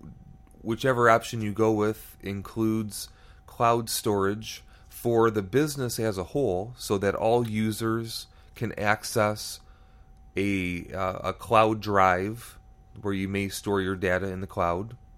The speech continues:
And depending on which option you go with, it may include things like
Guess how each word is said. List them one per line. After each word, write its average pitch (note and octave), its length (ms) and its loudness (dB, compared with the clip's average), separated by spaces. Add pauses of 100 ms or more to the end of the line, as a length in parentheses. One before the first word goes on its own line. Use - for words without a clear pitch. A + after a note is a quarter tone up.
(1600)
And C#3 180 -2
depending D#3+ 340 2
on C#3 200 4
which C#3+ 220 0
option C3+ 360 4
you C3 100 -2
go B2 200 6
with, B2 260 4
it B2+ 100 0
may A#2+ 200 -2
include A#2+ 440 -2
things A#2 520 -4
like G#2+ 500 0